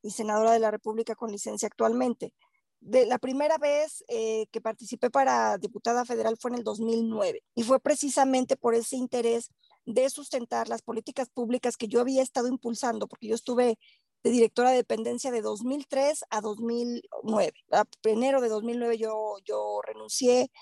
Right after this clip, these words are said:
al gobierno del estado y fue precisamente para participar como diputada federal, y es que, eh, durante esos años estuve diseñando lo que es la política de inclusión en el estado de Zacatecas,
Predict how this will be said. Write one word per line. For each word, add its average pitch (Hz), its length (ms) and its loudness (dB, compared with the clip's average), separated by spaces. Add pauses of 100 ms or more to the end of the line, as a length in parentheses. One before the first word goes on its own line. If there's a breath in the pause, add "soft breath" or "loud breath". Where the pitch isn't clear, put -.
(200 loud breath)
al 220 140 2
gobierno 226 380 4
del 247 120 4
estado 247 340 2
y 254 40 -2
fue 247 160 -4
precisamente 233 500 -4
para 233 220 0
participar 226 720 -4 (340 soft breath)
como 240 200 2
diputada 226 440 2
federal, 226 460 -2 (440)
y 240 120 0
es 247 180 -2
que, 262 220 0 (120)
eh, 220 400 -2
durante 226 320 -8
esos 277 220 -8
años 262 200 -2
estuve 240 300 -4
diseñando 240 560 0
lo 233 80 2
que - 140 -2
es - 20 -2
la 233 80 0
política 226 400 -2
de 220 60 0
inclusión 208 600 0
en 190 100 0
el 190 100 0
estado 202 260 2
de 214 60 0
Zacatecas, - 720 -2